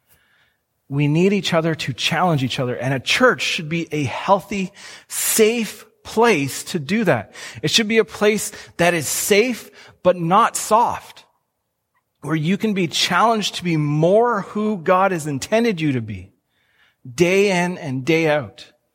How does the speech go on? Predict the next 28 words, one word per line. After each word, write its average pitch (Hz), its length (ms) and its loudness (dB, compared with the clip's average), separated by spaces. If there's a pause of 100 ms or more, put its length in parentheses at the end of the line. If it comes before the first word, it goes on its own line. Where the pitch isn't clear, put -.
(720)
And 139 140 -6
sometimes 196 500 2
you'll 208 80 0
mess 208 260 0
up, - 440 -4 (420)
and 139 80 -4
sometimes 180 520 2
you'll 196 100 2
do 190 160 -2
amazing, 185 440 -2
and 165 80 -2
you'll 165 120 0
be 156 120 -4
encouraged. 190 680 -6 (420)
And 143 80 -2
when 160 100 4
you 160 100 2
mess 185 260 2
up, 185 200 2
you'll 165 80 -2
be 139 120 -4
challenged 180 500 0
to 165 60 -12
do 147 240 -6 (240)
better 196 340 0
and 135 160 -4
try 190 360 2
again, 135 500 -4